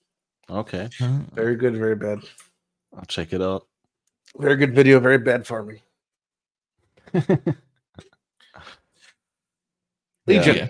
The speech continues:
Speaker 2: uh, I'm just, I'm just hard Legion farming as hard as I can.
Speaker 1: So
Speaker 2: All
Speaker 1: all the points in the tree,
Speaker 2: all the
Speaker 1: you,
Speaker 2: points in
Speaker 1: you
Speaker 2: the tree,
Speaker 1: don't,
Speaker 2: a Legion
Speaker 1: not the stasis
Speaker 2: Sextant, a
Speaker 1: notable.
Speaker 2: Legion Scarab.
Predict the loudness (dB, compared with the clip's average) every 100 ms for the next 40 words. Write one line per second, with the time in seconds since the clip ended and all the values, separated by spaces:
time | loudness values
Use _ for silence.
0 | _ -10 -10 _ _ _ -10 -4 -2 -2
1 | -4 -2 0 -2 -6 _ -4 -2 0 0
2 | 0 0 -2 -2 -2 -4 -6 -4 -2 0
3 | 0 -2 -2 -4 -6 _ _ _ _ _
4 | _ _ _ _ _ _ _ -4 0 2
5 | 2 2 2 0 2 2 2 -4 -4 -2
6 | -2 -2 -4 -8 -14 _ -8 -4 -2 -2
7 | -2 -2 -2 0 0 2 -2 -4 _ _
8 | -8 -2 2 4 2 0 2 2 2 2
9 | -2 -2 -2 0 2 2 0 0 -2 -6
10 | -6 -4 -2 -4 -6